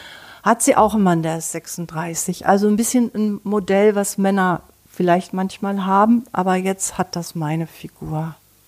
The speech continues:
So, wir sind,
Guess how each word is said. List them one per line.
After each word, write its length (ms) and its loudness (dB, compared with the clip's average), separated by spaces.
So, 320 2
wir 100 0
sind, 260 6